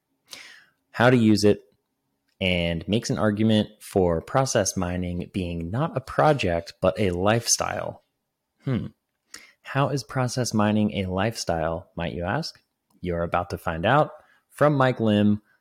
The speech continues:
Global Director of Acquisitions for the I B M Automation team. I hope you enjoy this interview with you, my friend, Mike Lim.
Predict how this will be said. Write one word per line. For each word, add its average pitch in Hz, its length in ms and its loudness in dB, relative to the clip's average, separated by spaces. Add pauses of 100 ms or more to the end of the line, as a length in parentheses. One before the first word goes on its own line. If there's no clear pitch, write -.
(180)
Global 127 460 6
Director 104 460 2
of 92 180 0
Acquisitions 95 1200 -4
for 87 260 -6
the - 180 -10
I 90 120 -4
B 92 160 -2
M 87 160 -4
Automation 90 560 -8
team. 98 320 -12 (640)
I 107 60 -4
hope 95 180 -2
you 98 100 0
enjoy 135 300 2 (720)
this 90 340 -2
interview 104 400 2 (300)
with 104 180 0
you, 113 300 2
my 101 160 0
friend, 113 500 2 (100)
Mike 101 380 0
Lim. 123 460 4